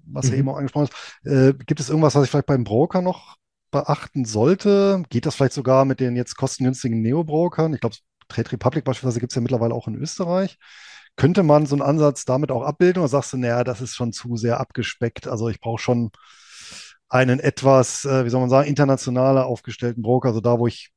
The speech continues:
Speaker 1: mehr Börsenplätze auch international direkt handeln kann.
Speaker 2: Ja, ähm, nur zur Ergänzung für die österreichischen, äh, Hörer des Podcasts. Wir haben, äh, in, zwar Trade Republic in Österreich, aber nicht steuereinfach, leider, ja.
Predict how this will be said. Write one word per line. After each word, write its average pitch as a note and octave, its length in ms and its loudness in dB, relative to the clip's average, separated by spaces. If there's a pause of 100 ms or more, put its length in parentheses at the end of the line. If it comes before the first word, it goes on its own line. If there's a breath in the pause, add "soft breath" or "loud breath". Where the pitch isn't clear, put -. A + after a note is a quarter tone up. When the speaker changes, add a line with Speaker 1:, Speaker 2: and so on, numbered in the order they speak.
Speaker 1:
mehr B2+ 760 2 (600)
Börsenplätze A#2+ 680 -2
auch A2 120 -4
international A2 920 -2 (280 loud breath)
direkt A2+ 440 -4
handeln G#2+ 300 -10
kann. A#2 200 -16 (380)
Speaker 2:
Ja, B2+ 320 4 (260 loud breath)
ähm, B2+ 440 0
nur C#3 220 6
zur C#3+ 120 6
Ergänzung C#3 380 4
für C#3 80 0
die C3+ 80 2
österreichischen, C#3 840 0 (180)
äh, B2+ 300 -6
Hörer C3+ 400 -2
des C3+ 160 -6
Podcasts. - 560 -6 (480 loud breath)
Wir B2+ 160 4
haben, B2 260 4 (100)
äh, B2 300 2
in, C#3 180 4 (140)
zwar C3+ 180 0
Trade C#3 360 0
Republic C3+ 340 0
in C#3 80 4
Österreich, C#3 380 0
aber A#2+ 80 -4
nicht C3 140 -4
steuereinfach, C#3 580 -4 (100)
leider, B2 300 -2
ja. C3+ 120 4